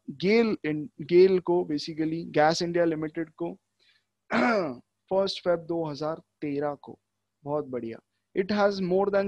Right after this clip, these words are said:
seventy percent market share in both gas transmission and marketing। जैसे कोल इंडिया basically कोल में हाईएस्ट मार्केट शेयर था, उसके पास एटी फ़ोर परसेंट प्रोडक्शन में और सेवेंटी फ़ोर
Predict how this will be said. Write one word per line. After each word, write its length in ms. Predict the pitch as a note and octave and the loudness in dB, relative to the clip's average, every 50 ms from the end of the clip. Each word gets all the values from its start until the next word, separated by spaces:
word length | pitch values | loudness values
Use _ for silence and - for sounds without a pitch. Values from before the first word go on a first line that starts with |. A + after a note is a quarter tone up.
| G3 - F#3+ | -2 -2 -2
seventy 280 | F3+ F3+ F#3 F3+ G3 | -2 -2 -2 -4 -6
percent 360 | F#3+ G#3+ F#3 - - F#3+ F#3 F3 | -6 -6 -6 -6 -4 -6 -4 -4
market 320 | E3 D3+ D3+ - - E3+ E3 | -2 -4 -4 -4 -4 -8 -6
share 320 | - - E3+ D#3+ E3 E3 - - | -6 -4 0 0 0 0 -2 -6
in 200 | E3 E3 D#3 D3+ | -8 -8 -6 -4
both 200 | D#3 E3+ F3 E3+ D#3 - D#3 | -2 -2 -2 -4 -4 0 2
gas 160 | D3+ D#3 F3 - - - E3 | 2 2 0 -2 -6 -8 -6
transmission 560 | D3+ D#3 - - D#3+ D#3 D#3 - E3 E3 E3 | -6 -6 -8 -10 -10 -10 -8 -8 -8 -8 -8
and 180 | D3+ D3+ D#3 D#3 | -8 -8 -8 -6
marketing। 560 | D3 C3+ C3 C3 C3 - C#3 C3+ - C3+ B2 - _ - - - - _ - | -6 -6 -6 -8 -8 -8 -10 -8 -8 -8 -10 -10 _ -20 -20 -20 -20 _ -10
जैसे 180 | F3 F3 F#3 G#3+ | -8 -4 -4 -6
कोल 520 | G3 - - G#3 G#3+ A3+ A#3+ B3 B3 - - A3 | -6 -2 2 4 6 6 6 4 2 -2 -2 -4
इंडिया 380 | G3 G3+ G3+ F#3+ G#3 G3+ G3+ | -2 -2 0 0 2 0 0
basically 480 | F#3+ F#3+ F#3 - G3 F#3+ G3+ G3 G#3 G3+ _ _ - | 0 -4 -8 -8 -8 -8 -6 -6 -8 -10 _ _ 2
कोल 380 | G3+ G#3 G#3 G#3+ G#3+ A3 G#3+ | 6 8 8 8 6 4 2
में 280 | G#3+ G#3 G3+ F3 B2+ - _ _ _ _ | -2 0 0 0 -2 -2 _ _ _ _
हाईएस्ट 400 | - - E3+ F3+ G3 G3+ G3+ - | -4 -2 0 4 4 4 2 2
मार्केट 340 | F#3+ E3+ E3 E3+ F#3 F3 - | 0 -2 0 0 -2 -4 -2
शेयर 240 | - F3 E3 E3 E3 F3+ | -2 -2 -2 -2 -2 -2
था, 60 | E3+ | -4
उसके 260 | E3 D#3+ - - E3+ | -4 -4 -6 -8 -6
पास 280 | E3+ E3 D#3+ E3 - - - | -4 -2 -4 -4 -4 -6 -10
एटी 220 | D3+ - - F3 | -10 -8 -8 -10
फ़ोर 240 | F3 - F3 F3 F3+ | -8 -6 -4 -4 -4
परसेंट 380 | - F3+ E3+ - - F3 F3+ - | -2 -4 -4 -4 -4 -8 -8 -8
प्रोडक्शन 480 | - D#3 D#3 E3 E3 E3 - F3+ E3+ | -6 -6 -2 -2 -4 -4 -4 -6 -6
में 220 | F3 F3 F3 F3 F3 | -4 -4 -6 -4 -4
और 140 | E3 E3 | -4 -4
सेवेंटी 440 | D#3+ - - D#3+ D3+ D#3 D#3+ - E3+ | -4 -4 -6 -6 -6 -6 -6 -8 -10
फ़ोर 200 | - - E3 E3 | -8 -6 -6 -6